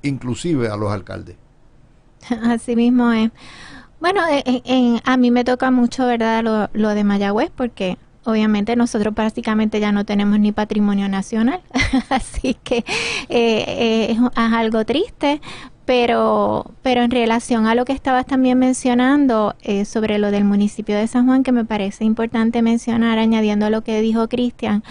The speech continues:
Speaker 2: la función de un alcalde es tan sencilla como mantener, eh, la brea, eh, en condiciones,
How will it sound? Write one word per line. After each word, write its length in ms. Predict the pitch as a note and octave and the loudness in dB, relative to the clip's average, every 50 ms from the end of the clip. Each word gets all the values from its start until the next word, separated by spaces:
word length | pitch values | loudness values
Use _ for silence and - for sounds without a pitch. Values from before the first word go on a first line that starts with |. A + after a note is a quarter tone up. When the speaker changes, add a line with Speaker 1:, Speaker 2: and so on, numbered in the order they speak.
| - - - - | -16 -20 -10 -6
Speaker 2:
la 120 | - A3+ | -4 -4
función 400 | A3 - A#3 A3+ - - A3 G#3 | -2 0 0 0 0 0 0 0
de 80 | G#3 G#3+ | 0 2
un 60 | A#3 | 2
alcalde 460 | B3+ C4+ C4+ C4 - C#4 C4 C4 C4 | 2 0 0 -2 -2 -2 -2 0 -2
es 100 | C4+ C4 - | -4 -4 -2
tan 180 | - B3+ B3 B3 | 0 0 0 0
sencilla 580 | - - B3+ B3+ B3 - - C4+ C4 B3+ A#3 | 0 -2 -2 -2 -2 -2 -4 -4 -2 -2 -2
como 220 | A3+ A3 G#3+ G#3+ G3+ | 0 0 0 0 0
mantener, 680 | G3+ G#3 G3+ G#3+ - G3+ G3+ G3+ G3+ G#3+ A3+ A#3+ A#3 - | 0 0 0 -2 -2 0 0 2 2 2 2 0 0 -2
eh, 260 | A#3 A3+ G#3+ G#3 G3+ - - - - - - - - | -2 -4 -4 -4 -8 -10 -14 -20 -20 -20 -20 -10 -4
la 280 | - A#3 A3+ A3 G#3+ G#3+ | 0 0 2 2 2 2
brea, 640 | G3+ G#3+ G#3+ G#3+ A3 A3+ A#3 A#3 A#3+ A#3+ B3 C4 - | 0 0 2 2 2 2 2 2 2 2 0 -2 -2
eh, 220 | - A#3 A3+ A#3 A#3 | -2 -2 -2 0 0
en 100 | A#3 A3 | 0 0
condiciones, 880 | A3 - A3 A3 G#3+ G#3 - - - B3+ C4+ C#4+ D4 C#4 B3 A#3+ B3 B3+ | 0 2 0 0 0 0 -2 -2 0 0 2 2 2 2 2 2 2 0